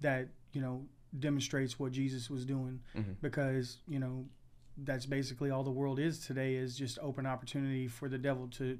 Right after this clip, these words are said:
Speaker 1: to s-, steal, kill, and destroy.
Speaker 2: Mm-hmm.
Speaker 1: And whenever I seen it, I thought, "Man, that's, that's super cool," you know? And then
Speaker 2: Mm-hmm.
Speaker 1: after Freedom, or watching you go through your Freedom process, and I was
Speaker 2: Mm-hmm.
Speaker 1: there as your, one of the leaders, I just, I know that everybody doesn't understand what that means, you know,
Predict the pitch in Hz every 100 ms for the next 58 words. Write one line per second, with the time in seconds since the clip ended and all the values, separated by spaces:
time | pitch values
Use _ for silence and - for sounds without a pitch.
0 | - 143 117 - - - - - - -
1 | 147 131 - 127 123 117 - 151 139 139
2 | - - 101 95 101 - - 147 139 139
3 | 139 135 139 135 - 156 147 139 120 131
4 | 127 147 147 151 - - - - 160 -
5 | 160 127 120 160 147 135 139 139 143 151
6 | 135 139 143 135 127 156 156 139 135 139
7 | 139 127 139 135 139 135 135 127 135 135
8 | 143 143 135 120 131 120 139 120 139 131
9 | 131 123 101 135 139 131 123 127 120 -
10 | - - - 147 135 123 147 160 131 135
11 | 127 139 117 - - - - - - -
12 | - - - - - 175 175 170 160 170
13 | 156 160 156 156 151 143 147 143 131 151
14 | 143 143 135 135 139 139 131 127 - 139